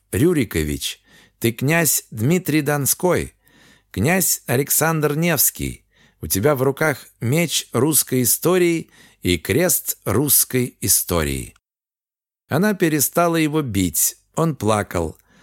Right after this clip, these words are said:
поймал ее руку, целовал, всхлипывал. Она прижала его к груди, гладила по волосам, целовала в макушку.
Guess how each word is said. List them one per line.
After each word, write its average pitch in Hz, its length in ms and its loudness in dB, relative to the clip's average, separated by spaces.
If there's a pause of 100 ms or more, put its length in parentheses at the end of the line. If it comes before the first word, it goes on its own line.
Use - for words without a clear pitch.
(160)
поймал 135 400 2
ее 127 340 2
руку, 156 540 0 (260)
целовал, 160 840 2
всхлипывал. 85 840 -2 (480)
Она 123 240 2
прижала 127 500 0
его 131 320 2
к 101 140 -8
груди, 117 640 0 (340)
гладила 175 580 2
по 151 140 -2
волосам, 143 720 0 (320)
целовала 123 840 0
в 104 120 -6
макушку. - 840 -4